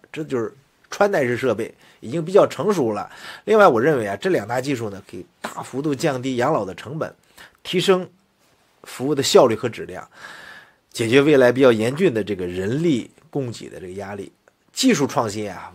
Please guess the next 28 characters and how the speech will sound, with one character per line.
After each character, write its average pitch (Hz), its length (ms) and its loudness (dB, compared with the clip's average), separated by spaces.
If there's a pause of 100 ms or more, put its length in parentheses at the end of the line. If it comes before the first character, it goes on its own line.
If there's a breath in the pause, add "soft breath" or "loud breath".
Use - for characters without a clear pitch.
往 120 320 0
往 104 240 0
能 98 140 -12
够 135 140 0
突 - 360 -2
破 160 200 4
现 143 260 2
有 104 160 0
模 92 260 -8
式 127 140 -8
的 101 120 -6
各 214 220 6
种 92 160 0
限 123 300 -4
制， - 120 -16 (440 loud breath)
能 180 140 -2
起 113 200 -4
到 123 240 2 (640)
游 156 180 8
戏 196 140 6
规 202 160 4
则 190 140 6
改 95 180 0
变 165 180 2
的 113 80 -4
作 123 220 -2
用。 90 100 -8 (1000)
啊， 110 140 -12